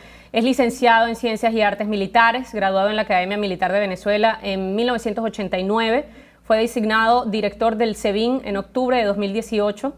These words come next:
veinte días después de la muerte del dirigente político Fernando Albán. En julio de dos mil diecisiete fue designado director del Centro Estratégico y, eh,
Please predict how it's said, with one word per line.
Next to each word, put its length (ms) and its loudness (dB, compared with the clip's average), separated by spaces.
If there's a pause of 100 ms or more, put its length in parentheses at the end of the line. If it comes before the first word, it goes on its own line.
(200)
veinte 300 -2
días 160 0
después 320 -2
de 80 -2
la 80 0
muerte 480 -2 (260)
del 220 -2
dirigente 380 -4
político 400 -6
Fernando 500 -4
Albán. 500 -2 (380)
En 160 0
julio 320 4
de 60 6
dos 80 0
mil 120 -2
diecisiete 640 -2 (220)
fue 220 2
designado 500 -2
director 480 0
del 280 -2
Centro 360 -4
Estratégico 680 -4
y, 380 -4
eh, 260 -4